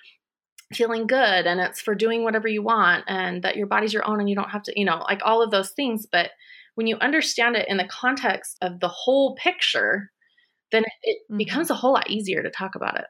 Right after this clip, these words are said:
Speaker 2: I agree. And I do that with my kids. It has worked well so far.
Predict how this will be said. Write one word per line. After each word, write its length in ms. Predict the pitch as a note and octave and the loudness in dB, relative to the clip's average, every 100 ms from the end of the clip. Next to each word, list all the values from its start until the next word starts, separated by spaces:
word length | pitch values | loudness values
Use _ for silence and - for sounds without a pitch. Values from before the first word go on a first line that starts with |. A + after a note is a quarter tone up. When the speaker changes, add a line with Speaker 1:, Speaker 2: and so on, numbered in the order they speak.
| _ _ _ _ _ _ - | _ _ _ _ _ _ -4
Speaker 2:
I 80 | |
agree. 300 | F#3+ F#3+ F3 | -4 2 2
And 160 | D#3 A3 | 2 2
I 80 | C4+ | 2
do 140 | B3 | 2
that 180 | G#3+ F#3+ | 2 0
with 160 | E3+ - | -4 -4
my 140 | D#3 | -4
kids. 380 | E3 D3+ D3+ - - - - - | -2 -4 -4 -12 -18 -20 -20 -8
It 120 | D#3 | 0
has 200 | F#3+ F3+ | 0 2
worked 420 | E3+ D#3+ D3 - - - _ _ | 2 0 0 -8 -12 -18 _ _
well 300 | F3+ E3 E3 - _ | 0 2 2 -2 _
so 200 | - - | -2 -2
far. 360 | F3+ D#3 D#3 G#3 | 2 2 2 0